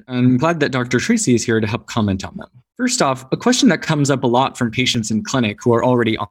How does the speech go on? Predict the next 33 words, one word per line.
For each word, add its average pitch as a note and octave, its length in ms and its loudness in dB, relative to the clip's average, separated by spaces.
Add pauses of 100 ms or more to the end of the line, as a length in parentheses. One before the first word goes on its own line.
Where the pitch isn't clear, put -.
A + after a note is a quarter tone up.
on C3 180 2
aspirin G2+ 560 -2
and G#2 120 -2
have A2 140 0
low-risk G#2+ 440 2
C G2+ 100 0
V G#2 120 2
D G2+ 240 0 (260)
have C3+ 140 -4
heard B3+ 220 0 (100)
of B2 60 -2
these B2 180 4
latest B2 380 2
recommendations A2+ 920 0
and C#3 140 -6
ask G#3+ 260 0
if C#3 120 -2
they C#3 100 2
should A2+ 220 -4
continue A2 380 0
taking - 380 -6
them. - 120 -16 (340)
My F#3 160 2
question A3+ 340 4
is, B2+ 160 4
in C3 260 2
those D#3+ 280 2
patients B2 400 0
with A#2+ 180 0
lower C3 220 0
C C#3+ 200 -2
V B2 140 0
D A#2 320 0